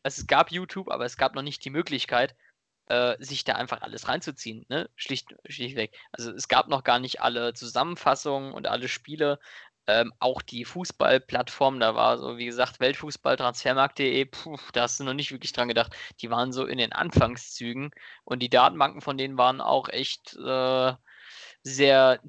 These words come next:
dürftig, ne? Also hattest da immer nur so ein paar Ergebnisse. Wenn du Glück hattest, hattest du die Aufstellung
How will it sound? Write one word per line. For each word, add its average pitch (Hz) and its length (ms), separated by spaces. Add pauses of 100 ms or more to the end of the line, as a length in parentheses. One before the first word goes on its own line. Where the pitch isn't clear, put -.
(140)
dürftig, 151 520
ne? 139 120
Also 131 220
hattest 131 240
da 123 80
immer 135 180
nur 135 220
so 131 240
ein 123 80
paar 123 220
Ergebnisse. 147 720
Wenn 127 80
du 127 100
Glück 175 500
hattest, 139 360
hattest 131 220
du 135 80
die 127 140
Aufstellung 131 680